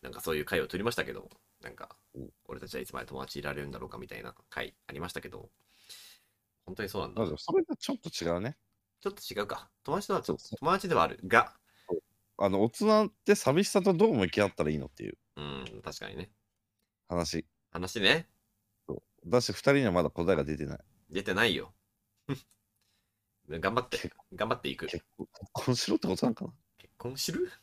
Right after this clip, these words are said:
Speaker 1: 結婚しるってこと？
Speaker 2: わかんない。わかんないけど、結婚しろってこと？
Speaker 1: まあ、けど確かに、その結婚した奴らは、なんか、それはそれで満足してそう。友達とあんまり遊ばなくなってんのに。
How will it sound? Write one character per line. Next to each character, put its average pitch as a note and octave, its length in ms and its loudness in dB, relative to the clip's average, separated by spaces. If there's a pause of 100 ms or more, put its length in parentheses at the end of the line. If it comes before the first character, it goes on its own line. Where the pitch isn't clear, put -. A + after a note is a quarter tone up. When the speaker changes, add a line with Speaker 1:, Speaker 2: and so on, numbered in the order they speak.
(180)
Speaker 1:
結 - 120 -20
婚 F3 140 -2
し - 140 0
る A#3+ 60 -4
っ - 20 -14
て - 140 -4
こ - 100 0
と？ - 0 -
Speaker 2:
わ - 0 -
か - 100 0
ん G2+ 100 0
な G#2 40 -6
い。 G#2 40 -8 (560)
わ F#2 140 0
か D#3+ 120 0
ん D3 80 -2
な G#2 80 -2
い - 20 -2
け E2 80 -2
ど、 E2 80 0
結 - 220 -12
婚 A2+ 140 -10
し - 100 -4
ろ C3 80 0
っ - 40 -8
て - 80 -8
こ E2 80 -2
と？ F#2+ 200 -4 (240)
Speaker 1:
ま D#2+ 80 -10
あ、 - 20 -10
け F#2+ 100 -4
ど F2+ 60 -6
確 - 240 -2
か B2+ 100 2
に、 C#3 380 0 (400)
そ - 60 -12
の F#2 80 -10
結 A2 200 -6
婚 E3 280 2
し - 40 -10
た C#3+ 100 0
奴 C3+ 200 2
ら - 220 -2 (560)
は、 A#2 440 4 (920)
な E2+ 80 -6
ん - 20 -8
か、 A#1 220 -4 (280)
そ - 140 -8
れ A#2+ 80 8
は A#2+ 80 10
そ A#2+ 100 0
れ A#2 80 4
で A2 120 6
満 A2 180 4
足 - 200 -8
し - 40 -10
て E2 80 -4
そ - 300 0
う。 - 40 -20 (200)
友 F2 200 0
達 - 160 -2
と F2 60 4
あ E2+ 40 6
ん F2 60 -2
ま F2 80 2
り E2 60 2
遊 E2 180 0
ば F#2 60 4
な F2 80 2
く F2 80 -2
な E2+ 80 -2
っ - 80 -14
て D2 100 -14
ん C#2 60 -10
の B1 80 -8
に。 A1+ 140 -14